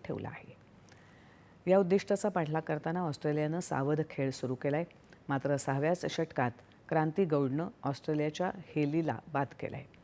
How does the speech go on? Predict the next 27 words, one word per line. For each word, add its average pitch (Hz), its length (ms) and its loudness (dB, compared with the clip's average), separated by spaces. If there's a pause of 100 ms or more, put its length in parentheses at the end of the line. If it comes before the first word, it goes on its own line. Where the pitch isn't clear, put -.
(460)
ऑस्ट्रेलियानं 175 600 4
सव्वीस 165 360 2
षटकात 151 380 0 (100)
एक 151 220 -2
गडी 143 160 2
गमावत 143 360 0 (120)
एकशे 131 260 -4
त्रेसष्ट - 480 -2
धावा 127 260 -4
केल्या - 260 -6
आहेत. - 320 -12 (840)
त्यापूर्वी 196 360 4
भारतीय 175 420 2
संघानं 170 480 -2
नाणेफेक 143 420 0
जिंकून 151 380 -2 (440)
प्रथम 190 340 2
फलंदाजीचा 147 720 0
निर्णय 143 300 0
घेतला. 175 280 2 (460)
स्मृती 160 360 0
मंधाना 165 520 2
आणि 151 120 -2
प्रतिका 143 500 0
रावल 135 300 0 (440)
या 143 120 4
जोडीनं 147 500 2